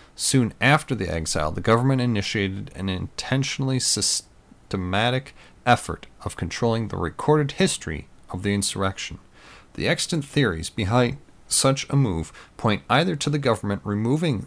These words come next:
their deep involvement with the T D F or the government coming under the control of civilian members of a deeper chaos-initiated movement.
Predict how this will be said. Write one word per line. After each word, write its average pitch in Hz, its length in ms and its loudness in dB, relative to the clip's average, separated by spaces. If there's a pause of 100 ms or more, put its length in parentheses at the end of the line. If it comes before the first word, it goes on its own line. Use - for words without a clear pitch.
their 95 220 0
deep 92 300 -2
involvement 82 560 -2
with - 140 -6
the - 40 -10
T - 220 -6
D 82 100 -2
F 78 180 -6 (120)
or 117 360 4 (340)
the - 80 -20
government 143 440 0
coming 127 420 -2
under 113 300 2
the 110 100 -2
control 92 560 -2 (280)
of 95 120 -2
civilian 139 540 0
members 151 500 -2
of 90 140 -2
a 87 40 0
deeper 135 420 -2
chaos-initiated 123 1400 -2 (240)
movement. 95 440 -4